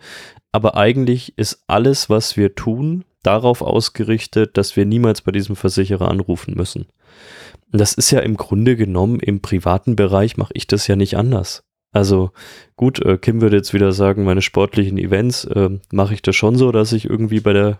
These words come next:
Krankenversicherung anrufen kann. Aber <laughs> ich,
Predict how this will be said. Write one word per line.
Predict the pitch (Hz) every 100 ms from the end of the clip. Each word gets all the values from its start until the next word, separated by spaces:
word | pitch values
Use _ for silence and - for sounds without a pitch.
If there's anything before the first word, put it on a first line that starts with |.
| _
Krankenversicherung | - 110 - 107 107 113 110 104 104
anrufen | 110 110 110 101
kann. | - 107 107 - - - - - -
Aber | 139 117
<laughs> | 139
ich, | -